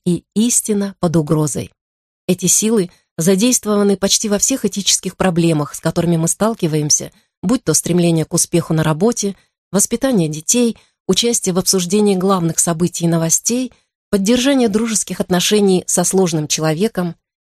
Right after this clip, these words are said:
интеграция этики в духовную сферу и многое другое. Вы быстро научитесь определять и применять их,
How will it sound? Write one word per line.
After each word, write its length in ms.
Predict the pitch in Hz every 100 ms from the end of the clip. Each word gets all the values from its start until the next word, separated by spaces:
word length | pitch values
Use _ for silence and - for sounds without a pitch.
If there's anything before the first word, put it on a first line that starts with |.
| _
интеграция 680 | 180 175 170 185 - 175 - _
этики 400 | 202 226 202 -
в 100 | 156
духовную 480 | 156 - 175 160 156
сферу 400 | - - 262 247
и 180 | - 180
многое 440 | 170 190 233 202
другое. 580 | 160 165 160 160 165 - _ _ _ _ _
Вы 160 | 208 233
быстро 360 | 196 190 -
научитесь 540 | 160 165 165 - 160 -
определять 560 | 160 170 170 208 262
и 20 | -
применять 580 | 180 185 180 165 147 120
их, 180 | -